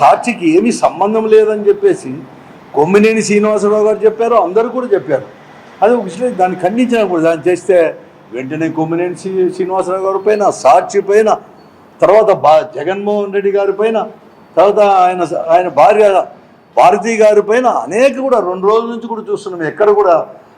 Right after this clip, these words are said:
వారి యొక్క సోషల్ మీడియాలో కావచ్చు, అనేక రకాల వారి యొక్క టీవీలో కావచ్చు, పెద్ద పెద్దగా కూడా ఈనాడులో కానీ, జ్యోతిలో కానీ,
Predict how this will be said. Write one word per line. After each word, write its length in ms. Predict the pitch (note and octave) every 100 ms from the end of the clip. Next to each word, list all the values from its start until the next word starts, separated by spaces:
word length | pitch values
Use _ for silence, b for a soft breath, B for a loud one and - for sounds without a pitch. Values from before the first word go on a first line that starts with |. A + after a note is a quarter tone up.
| -
వారి 140 | F#3 G#3
యొక్క 160 | G3+ F#3
సోషల్ 340 | F3+ F#3+ G#3+ G#3+ G#3
మీడియాలో 360 | G#3 G3+ G3 F#3
కావచ్చు, 340 | F#3+ G#3 G3+ G#3+ E3+
అనేక 200 | E3 G3 F#3+
రకాల 200 | F#3 F3 E3
వారి 140 | E3
యొక్క 120 | E3+ E3 D3
టీవీలో 380 | F#3+ G3+ G#3 G3 F#3
కావచ్చు, 340 | F#3+ G3+ G3 - - - - - - - -
పెద్ద 180 | C#3 C#3 F3
పెద్దగా 460 | G#3 E3 A3+ A3 A3
కూడా 180 | G#3+ G#3 C#3+ - - - _ _ _ _ C3+
ఈనాడులో 420 | F#3 G#3 G3+ G3 F#3
కానీ, 300 | F3 G3 G#3 G3+ F#3+ D#3+ B2+
జ్యోతిలో 440 | E3 G3+ G3+ F#3+ F#3 E3+
కానీ, 240 | F#3+ G#3